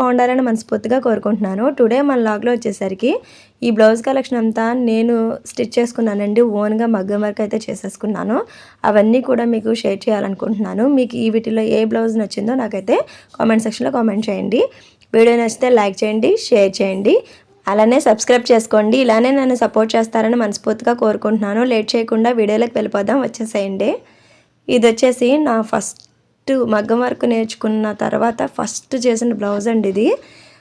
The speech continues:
ప్రాక్టీస్గా ఒక బ్లౌజ్ అయితే చేపిస్తారు కదా, మనకి ప్రింట్ వేపించి ఇస్తానన్నారు. నేనైతే నా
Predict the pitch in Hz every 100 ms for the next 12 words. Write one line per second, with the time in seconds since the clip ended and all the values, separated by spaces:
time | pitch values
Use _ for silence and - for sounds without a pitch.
0 | _ - 220 208 - 247 240 - 254 277
1 | 233 208 208 208 220 233 233 226 208 208
2 | 247 - 214 220 196 240 466 - - _
3 | _ _ 220 220 214 208 214 214 214 214
4 | 214 214 220 - 240 - 214 214 214 202
5 | 214 262 233 214 208 208 226 214